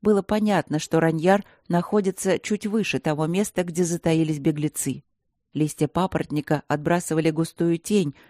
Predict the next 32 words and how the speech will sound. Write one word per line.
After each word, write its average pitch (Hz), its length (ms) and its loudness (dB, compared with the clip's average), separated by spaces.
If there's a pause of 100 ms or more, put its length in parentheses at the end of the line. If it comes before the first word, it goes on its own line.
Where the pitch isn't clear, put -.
(220)
видимо, 190 300 0
поэтому 185 560 0
наёмник 175 560 2
и 180 40 4
залетел 185 480 0
сюда, 156 420 0 (160)
спрятаться 170 600 -2
от 175 120 -4
солнца. 175 460 0 (500)
Он 143 160 0
достал 151 400 2
флягу, 170 500 2 (100)
начал 170 400 -2
пить. - 440 -6 (320)
Долго 156 420 2
пил, 143 300 -2 (100)
обстоятельно. 147 920 -2 (400)
Алинка 180 380 0
успела 180 400 2
разглядеть 175 680 0 (260)
и 156 60 -4
странную 165 560 2
чёрную 170 480 2
кирасу 156 500 0
на 170 140 -2
нём, 165 320 -2 (300)
и 220 100 -4
сапоги 185 600 2
из 175 100 2
зеленоватой 165 680 2
пупырчатой 156 680 -2
кожи, 151 480 0